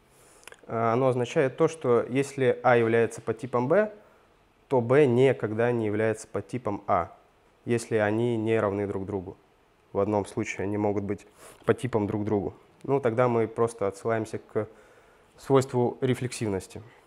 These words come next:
Причем это отношение, оно не является линейным. Линейное отношение — это такое супер, э,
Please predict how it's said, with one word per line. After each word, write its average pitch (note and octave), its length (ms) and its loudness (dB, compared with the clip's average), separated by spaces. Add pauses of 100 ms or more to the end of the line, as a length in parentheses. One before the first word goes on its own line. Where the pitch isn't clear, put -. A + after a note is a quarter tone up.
(3000)
Причем E3 480 4 (520)
это C#3 320 2
отношение, C3+ 600 2
оно C3 200 2
не C#3+ 180 2
является C3 420 2
линейным. D#3+ 520 2 (100)
Линейное C3 420 2
отношение — A#2+ 480 -2
это G#2 100 -8
такое A#2 380 0 (480)
супер, C#3 640 0
э, G#2 440 -2